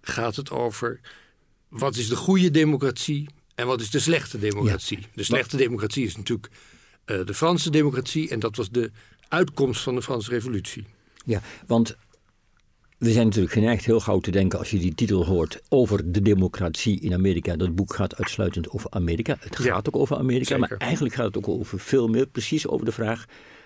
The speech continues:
Speaker 2: wanneer deugt een democratie, wanneer niet? En wat is er voor nodig om een democratie te laten deugen? En wat is eigenlijk een democratie? En als jij in zijn woorden moet samenvatten, wat is de kern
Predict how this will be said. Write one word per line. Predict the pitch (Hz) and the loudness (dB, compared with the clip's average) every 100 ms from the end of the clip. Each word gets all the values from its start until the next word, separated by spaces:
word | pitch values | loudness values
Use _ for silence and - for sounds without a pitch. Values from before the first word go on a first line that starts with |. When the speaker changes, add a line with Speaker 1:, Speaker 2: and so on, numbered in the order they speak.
| - | -2
Speaker 2:
wanneer | 113 113 101 - | 2 6 4 2
deugt | 95 113 123 - | 2 4 4 2
een | 135 | 2
democratie, | 139 117 123 117 - 123 - | 2 2 0 0 0 0 0
wanneer | - 95 80 | 0 0 2
niet? | 87 117 - | 2 0 2
En | 117 | 2
wat | 113 | 2
is | 110 | 2
er | 135 | 0
voor | 135 139 | 0 2
nodig | 156 202 156 104 - | 4 6 4 2 0
om | - | 0
een | 101 | 2
democratie | 98 87 - 92 107 | 2 0 -2 -4 -2
te | - | -2
laten | 90 87 98 | -4 -4 0
deugen? | 101 110 - | 2 2 0
En | 139 | -2
wat | 185 - - | -4 -8 -2
is | 185 - | -2 -2
eigenlijk | 120 98 98 | -6 -6 -6
een | - | -4
democratie? | 90 82 80 90 87 - 80 - - - - - _ | -2 -4 -4 -8 -8 -8 -8 -10 -18 -20 -20 -20 _
En | 156 143 147 - _ _ _ _ _ _ _ _ _ _ _ | 2 2 2 -6 _ _ _ _ _ _ _ _ _ _ _
als | 151 156 156 | 0 2 4
jij | 147 147 - - | 4 4 0 -4
in | 107 123 | 0 2
zijn | 156 175 | 2 4
woorden | 151 147 139 | 4 6 4
moet | 127 - - | 2 -2 -8
samenvatten, | - 151 156 123 113 120 120 | -4 0 0 0 0 -2 0
wat | 147 135 | 0 -2
is | - | -4
de | 104 - | -6 -4
kern | 170 160 147 143 | -2 0 -2 -4